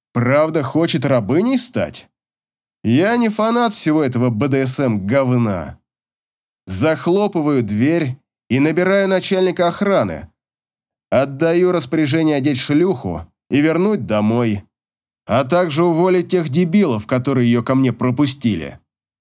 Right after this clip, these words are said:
Но не стоит член на эту шмару. Не стоит и всё. Лучше уж просто подрочить, молодость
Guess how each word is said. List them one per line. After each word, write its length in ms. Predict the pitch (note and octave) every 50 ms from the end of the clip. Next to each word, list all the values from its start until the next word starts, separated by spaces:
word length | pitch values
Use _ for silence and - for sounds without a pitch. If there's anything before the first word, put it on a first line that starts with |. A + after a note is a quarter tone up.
| _ -
Но 180 | G2+ B2 D#3
не 140 | E3+ F3+ F#3+
стоит 480 | F3+ - - G3+ G#3 G#3 F3 C3+ C3 -
член 420 | - - B2+ C#3+ F3 G#3+ A3+ G#3+
на 120 | C#3+ A#2
эту 200 | B2 D3+ - G#3+
шмару. 680 | F#3+ - - C#3 D3 C#3+ B2+ G#2 F#2 D#2+ D#2+ D2+ D2+ - _ _ - -
Не 140 | E3 F3
стоит 500 | F3 - - - C#3 C3+ D#3 G#3 A#3 G#3+
и 60 | F3+ E3+
всё. 560 | B2+ - - - C3 A#2 G#2 F#2+ E2 - _ _ _ _ _ _ _ _ _ _ _ _ _ _ _ _
Лучше 440 | - F2 G2 A2 B2+ C3+ C3 - C#3+
уж 180 | C#3 B2+ -
просто 400 | - D3 C#3 C#3+ C3+ B2+ - B2+
подрочить, 720 | A#2+ C#3 C3 G#2 B2 A2 G2+ - - - B2 B2 - - - - _ _ _ _ _ _ -
молодость 800 | F2+ F#2 F#2+ A3+ C#3 C#3+ D3 C#3 B2 G2+ F#2+ - - - -